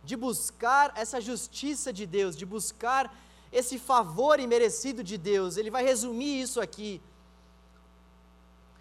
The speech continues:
E aí depois nós vamos pro terceiro ponto, que vai abranger o capítulo quatro todo.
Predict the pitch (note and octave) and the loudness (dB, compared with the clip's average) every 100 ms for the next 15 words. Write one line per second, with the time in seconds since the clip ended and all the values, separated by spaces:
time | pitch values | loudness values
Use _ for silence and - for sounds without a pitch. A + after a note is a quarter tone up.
0 | _ _ - _ - - _ _ - - | _ _ -20 _ -20 -20 _ _ -20 -20
1 | - - - A3 C4 B3+ B3+ C4+ A#3 B3+ | -20 -14 2 4 6 4 8 6 6 2
2 | A3+ C4 C4+ - B3 C4 A#3 - C4 B3+ | 4 4 2 -4 2 6 6 8 6 6
3 | - B3 C4+ A#3+ G#3 - G#3+ G#3 G#3+ A#3+ | 6 6 6 2 -6 -6 -6 0 4 6
4 | A#3 A3+ F#3+ A#3+ A#3+ G#3+ B3+ B3 A3+ - | 6 4 6 6 6 0 0 -2 -2 6
5 | A3+ C4 A#3+ G#3+ A#3 B3 A3+ B2 | 6 6 2 0 8 8 8 2